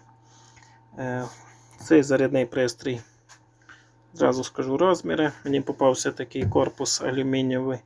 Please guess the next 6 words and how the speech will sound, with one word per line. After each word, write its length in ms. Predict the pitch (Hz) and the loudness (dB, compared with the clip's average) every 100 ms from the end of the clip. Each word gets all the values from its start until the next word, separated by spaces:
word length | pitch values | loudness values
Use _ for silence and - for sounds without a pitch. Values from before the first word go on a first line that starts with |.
| - - - - - | -18 -20 -20 -20 -8
в 100 | 143 | -4
алюмінієвому 760 | 135 135 131 131 123 123 127 | 0 2 2 4 2 2 0
виконанні. 800 | 131 127 - 151 175 170 156 151 139 - _ _ _ _ _ _ - 107 - - 160 | -2 -4 -2 2 4 2 2 0 -2 -8 _ _ _ _ _ _ -18 -18 -18 -14 -8
Е, 220 | 123 127 | -6 -6
на 220 | 131 127 | -6 -2
металоприйомці, 1200 | 127 117 127 123 - 135 156 165 156 - 139 | -2 0 2 2 0 2 4 4 2 -2 -4